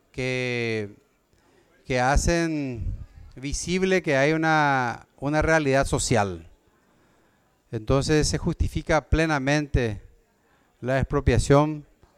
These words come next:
para más de cien familias de este distrito que están ya más de, de doce años, según entiendo,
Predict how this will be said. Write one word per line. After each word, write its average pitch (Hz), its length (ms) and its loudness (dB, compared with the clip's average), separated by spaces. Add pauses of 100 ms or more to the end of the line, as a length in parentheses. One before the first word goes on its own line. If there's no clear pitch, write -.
(100)
para 127 340 4
más 127 220 2
de 127 120 2
cien 151 340 0
familias 151 840 -2 (1160)
de 127 260 0
este 127 1040 4
distrito 175 720 4 (960)
que 135 540 6
están 135 340 0
ya 135 160 4
más 135 200 0
de, 123 440 -4 (140)
de 113 140 -6
doce 127 280 0
años, 123 320 -2
según 120 260 -2
entiendo, 117 560 2